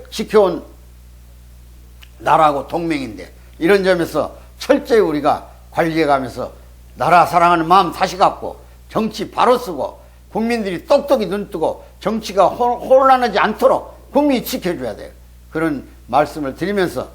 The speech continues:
오늘 평양도 돌고 서울도 돌았다. 평양도 제정신으로 돌아가야 돼요. 인민을 먼저 보살펴라고 말이에요. 인민대중 제일주의가 뭐예요?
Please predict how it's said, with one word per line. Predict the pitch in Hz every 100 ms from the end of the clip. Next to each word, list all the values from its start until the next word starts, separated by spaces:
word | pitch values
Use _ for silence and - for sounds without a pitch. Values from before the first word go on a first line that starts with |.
| - -
오늘 | - 143 131 -
평양도 | 240 240 247 226 196
돌고 | - 190 185 226 - -
서울도 | - 226 214 165
돌았다. | - 139 123 - 87 - - - - - -
평양도 | - 233 240 226 202
제정신으로 | - 180 214 208 202 180
돌아가야 | - 175 196 208
돼요. | 208 196 113 - -
인민을 | 156 214 220 226 202
먼저 | 214 214 -
보살펴라고 | 196 202 214 196 165 147
말이에요. | 127 101 85 - -
인민대중 | 151 214 220 208 214 214 175
제일주의가 | 170 196 196 214 208 180
뭐예요? | 185 202 127